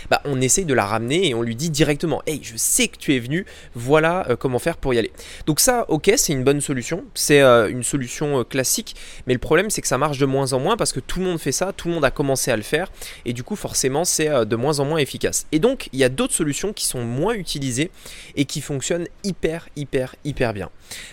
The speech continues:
Alors, la, euh, deuxième solution qui est moins utilisée et qui est, je pense, l'une des plus performantes, ça va être tout ce qui est témoignage, avis. Euh, si vous avez aujourd'hui des produits d'information, ça peut être une interview également,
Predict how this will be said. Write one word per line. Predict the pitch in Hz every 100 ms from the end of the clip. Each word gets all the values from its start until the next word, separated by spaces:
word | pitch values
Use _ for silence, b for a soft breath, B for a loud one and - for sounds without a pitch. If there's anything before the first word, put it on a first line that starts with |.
| -
Alors, | 190 117 - B B B
la, | 131 175 208 220 -
euh, | 120
deuxième | 117 220 240 226
solution | 214 170 - 214
qui | -
est | 135
moins | 147
utilisée | 147 151 156
et | 147
qui | - 127
est, | -
je | 113
pense, | 131 135 -
l'une | 180
des | 156
plus | 147
performantes, | 143 135 135 147 196
ça | 143
va | 127
être | 165
tout | -
ce | -
qui | - 147
est | 170
témoignage, | - 175 156 135 139 147 - -
avis. | 156 127 139 180 B B B
Euh, | 110
si | - 170
vous | 170
avez | 175 170
aujourd'hui | 175 151 165
des | 131
produits | - 131
d'information, | 131 131 147 131 131 -
ça | 202 131
peut |
être | - -
une | 123
interview | 147 170 151 143 165
également, | 151 139 151